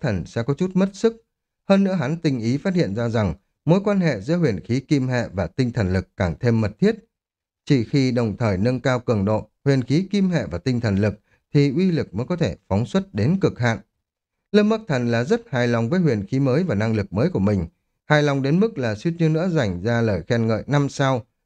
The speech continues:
cho Vọng Nguyệt Đại Giáo Chủ. Còn chỗ thiếu hụt duy nhất chính là huyền khí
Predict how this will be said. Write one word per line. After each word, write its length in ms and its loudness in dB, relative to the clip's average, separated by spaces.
cho 180 2
Vọng 240 -2
Nguyệt 200 -2
Đại 240 -2
Giáo 220 0
Chủ. 260 0
Còn 180 2
chỗ 160 -2
thiếu 200 0
hụt 180 -2
duy 200 2
nhất 320 0
chính 220 0
là 100 2
huyền 260 -2
khí 180 -2